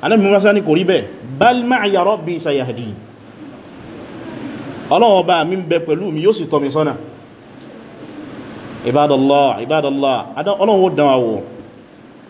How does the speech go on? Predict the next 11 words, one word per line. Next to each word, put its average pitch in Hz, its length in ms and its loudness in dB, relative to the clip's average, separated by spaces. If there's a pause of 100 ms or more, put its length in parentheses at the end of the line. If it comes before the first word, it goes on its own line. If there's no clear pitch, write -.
(1080)
Àdánwò 190 300 4 (100)
Ọlọ́run 185 180 4 (100)
Ọba 165 160 2
ó 196 120 4 (100)
dé. 202 320 6 (2500)
Àmọ́ 185 380 4
n 214 120 0
tí 220 160 -2
ó 269 360 4 (140)
yọ 202 120 4
mùmíní 190 760 -2